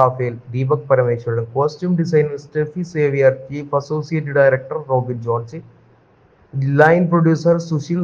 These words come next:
തോമസ്, പ്രൊഡക്ഷൻ ഡിസൈനർ പ്രശാന്ത് മാധവ്,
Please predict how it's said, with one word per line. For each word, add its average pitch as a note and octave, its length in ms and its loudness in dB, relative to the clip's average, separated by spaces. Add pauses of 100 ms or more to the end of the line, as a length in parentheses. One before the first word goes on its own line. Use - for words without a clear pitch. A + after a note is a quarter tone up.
തോമസ്, D3+ 460 2 (200)
പ്രൊഡക്ഷൻ D3 500 2
ഡിസൈനർ C#3+ 480 4 (100)
പ്രശാന്ത് D3 460 -2
മാധവ്, B2 340 2